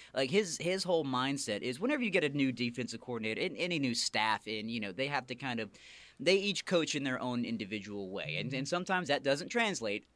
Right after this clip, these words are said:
the, across the board to everybody. So you try and make it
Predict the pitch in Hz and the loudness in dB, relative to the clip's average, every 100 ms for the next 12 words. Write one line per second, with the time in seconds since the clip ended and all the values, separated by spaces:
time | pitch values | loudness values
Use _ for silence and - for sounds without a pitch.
0 | _ 117 107 110 92 117 120 107 - 127 | _ -12 -6 -6 -4 -2 0 0 -4 0
1 | 175 107 - - 120 165 123 - - 113 | 2 2 0 -4 -2 0 -2 -2 -6 -4
2 | - 123 135 147 180 165 156 151 135 135 | -2 -2 -2 -4 2 2 2 0 0 0
3 | 135 113 | -2 -4